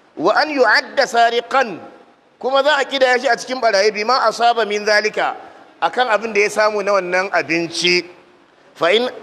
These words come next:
fa inna aklal maitati khairul lahu indi. A wannan yanayin, ya bar musu kayansu, kar su je su ce ɓarawo ne su yanke masa hannu, ya bar musu kayansu, ya zo ya ci mushe.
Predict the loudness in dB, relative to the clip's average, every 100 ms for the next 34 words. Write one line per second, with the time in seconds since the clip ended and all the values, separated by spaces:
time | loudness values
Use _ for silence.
0 | -6 -2 -2 0 -2 0 -2 -2 0 2
1 | 2 0 0 -2 -4 -2 -2 0 -2 -2
2 | -4 -16 -14 0 2 2 0 -2 -2 -2
3 | -2 0 0 0 -2 -4 -6 -4 -4 -4
4 | -6 -8 -10 -14 -20 -10 -2 2 2 0
5 | -2 0 0 2 2 0 -2 -8 -20 -6
6 | -2 0 0 0 -2 -2 0 2 2 0
7 | -2 -8 -12 -14 _ _ _ 0 0 0
8 | 0 0 0 -2 0 2 4 4 2 0
9 | -2 -2 -4 -4 -4 -4 -2 0 0 0
10 | 2 2 0 -10 -14 -2 0 2 2 0
11 | -4 -4 0 2 4 2 0 -2 0 2
12 | 2 0 -2 -6 -4 -2 -2 -2 -4 -8
13 | -10 -12